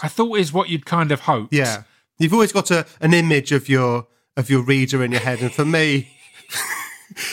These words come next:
Speaker 2: for me, it's pizza, pizza restaurants in Portugal.
Speaker 1: Every time it was nice Italian pizza, two bottles of, of Coke Zero, g-, g-, g-, g-, glass bottles, and your book, and I'd just sit there for ages, just, just r-, r-, reading and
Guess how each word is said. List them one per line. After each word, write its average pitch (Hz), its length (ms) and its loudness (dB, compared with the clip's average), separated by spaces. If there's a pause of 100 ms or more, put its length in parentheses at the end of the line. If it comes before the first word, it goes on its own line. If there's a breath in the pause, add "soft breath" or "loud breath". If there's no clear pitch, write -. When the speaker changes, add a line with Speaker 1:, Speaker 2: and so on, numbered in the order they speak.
(160)
Speaker 2:
for - 260 -2
me, 226 120 2
it's 147 180 -2
pizza, 170 400 0
pizza 175 380 0
restaurants 131 600 -2
in 113 100 -4
Portugal. 117 680 -8
Speaker 1:
Every 233 300 -2
time 165 420 2
it 165 160 -6
was 156 400 0 (120)
nice 202 360 2
Italian 180 460 0
pizza, 147 680 0 (120)
two 190 260 0
bottles 156 500 -2
of, 139 340 0
of 131 380 -4
Coke 151 320 -4
Zero, 120 560 0 (220)
g-, 139 60 -6 (100)
g-, 135 60 -10 (100)
g-, 147 120 2 (100)
g-, 151 200 0
glass 147 340 2
bottles, 113 560 -6
and 135 260 0
your 147 180 4
book, 117 400 -2
and 139 120 -4
I'd 131 140 -2
just - 180 -2
sit 190 160 0
there 170 120 0
for 147 180 2
ages, 117 460 -2
just, - 260 -4
just 131 220 -2
r-, 135 240 -10
r-, 139 420 -6
reading 139 540 0
and 123 200 -2